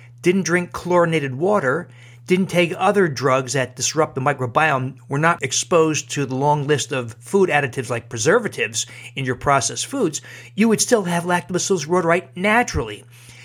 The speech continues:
If you killed an animal as a hunter-gatherer and ate the brain and other organs, you would get plenty of hyaluronic acid. And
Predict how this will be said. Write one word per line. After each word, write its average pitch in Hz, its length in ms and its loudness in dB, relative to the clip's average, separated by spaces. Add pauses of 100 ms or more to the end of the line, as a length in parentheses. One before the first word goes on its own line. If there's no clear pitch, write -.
(140)
If 156 220 -2
you 175 460 2
killed 226 280 2
an 175 60 0
animal 190 400 2
as 127 160 0
a 117 40 -6
hunter-gatherer 170 680 -2
and 120 100 -14 (100)
ate 180 220 0
the 135 80 -8
brain 196 800 -2 (400)
and 165 140 4
other 247 160 4
organs, 147 420 2
you 185 100 0
would 208 120 -2
get 165 240 -2
plenty 127 260 -4
of 165 80 -2
hyaluronic 143 720 -2
acid. 196 600 0 (400)
And 131 340 -2